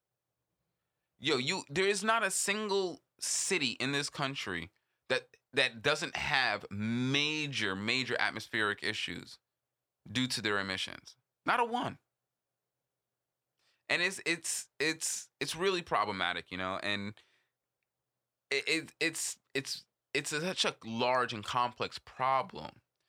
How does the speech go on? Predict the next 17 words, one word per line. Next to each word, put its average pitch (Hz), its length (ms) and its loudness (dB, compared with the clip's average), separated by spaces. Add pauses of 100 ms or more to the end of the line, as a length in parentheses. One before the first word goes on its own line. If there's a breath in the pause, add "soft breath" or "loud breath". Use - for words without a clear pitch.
(220)
that 123 140 4
I 117 100 2
understand 135 800 -2
why 101 140 4
people 104 320 -6
feel 104 260 -2
like 95 220 2
individually 95 800 -2
they, 90 320 -4 (100)
they, 85 360 -4
there's 92 160 -4
nothing 95 280 -4
they 90 120 -2
can 90 280 -12
do. 64 240 -6 (1200)
But - 180 -2
that's - 420 0